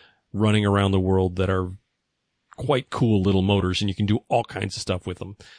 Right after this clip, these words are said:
And they allowed things like step-through frames so that women in skirts could wear them and things like that.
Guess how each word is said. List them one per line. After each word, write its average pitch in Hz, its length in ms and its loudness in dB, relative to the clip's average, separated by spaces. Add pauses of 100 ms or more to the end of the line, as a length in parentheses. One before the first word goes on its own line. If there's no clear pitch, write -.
(280)
And 165 220 0
they 127 140 2
allowed 98 380 0
things 98 380 -4
like 92 180 -2
step-through - 500 -4
frames 113 520 0
so 95 160 -2
that 87 160 -4
women 87 300 -4
in 85 80 -8
skirts - 360 -4
could 104 140 -4
wear 95 240 0
them 92 180 -6
and 90 120 -8
things 95 220 -2
like 87 200 -4
that. 87 260 -4